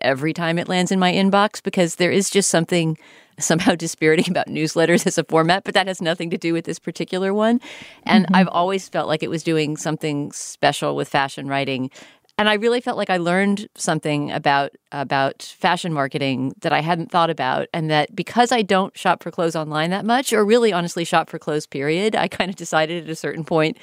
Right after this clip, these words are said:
Speaker 1: "Okay, you've spent the first half of your life accumulating Johns. Now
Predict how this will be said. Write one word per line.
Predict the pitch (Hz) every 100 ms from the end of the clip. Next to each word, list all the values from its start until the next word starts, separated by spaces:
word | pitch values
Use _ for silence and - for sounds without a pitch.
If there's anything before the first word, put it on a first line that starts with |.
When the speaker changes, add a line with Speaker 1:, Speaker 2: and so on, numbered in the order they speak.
| - -
Speaker 1:
"Okay, | 175 - 165 156 - -
you've | 185
spent | - 185 -
the |
first | 185 175 175
half | 165 165
of | 170
your | 165
life | 160 165 160
accumulating | - 160 156 160 165 165 170
Johns. | 170 160 165 175 190 220
Now | 175